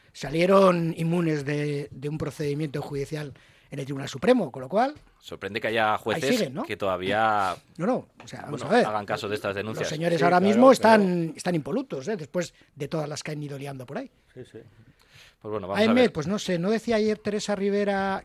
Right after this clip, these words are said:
Speaker 1: que la pantalla se había ido a negro durante no sé
Speaker 2: Sí,
Speaker 1: cuánto
Speaker 2: sí,
Speaker 1: tiempo?
Speaker 2: sí.
Speaker 1: Esas
Speaker 2: En esa
Speaker 1: pantallas que
Speaker 2: reunión
Speaker 1: debían de ven-
Speaker 2: telemática.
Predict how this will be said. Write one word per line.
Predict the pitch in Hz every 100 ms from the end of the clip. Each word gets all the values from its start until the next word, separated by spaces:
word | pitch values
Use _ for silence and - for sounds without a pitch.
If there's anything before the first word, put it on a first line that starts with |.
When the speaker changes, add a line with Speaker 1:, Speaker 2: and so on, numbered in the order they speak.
| -
Speaker 1:
que | 180 180
la | 180 175
pantalla | 170 175 190 175
se | 170
había | 180
ido | 180
a | 180
negro | 196 185
durante | 175 175 175 170
no | 170
sé | 160
Speaker 2:
Sí, | 131 143
Speaker 1:
cuánto | 185
Speaker 2:
sí, | 208 202
Speaker 1:
tiempo? | 104
Speaker 2:
sí. | 113 139 - -
Speaker 1:
Esas | - -
Speaker 2:
En | -
esa | 120 -
Speaker 1:
pantallas |
que | 131
Speaker 2:
reunión | 127
Speaker 1:
debían | 127 185
de | 117
ven- |
Speaker 2:
telemática. | - - 151 104 85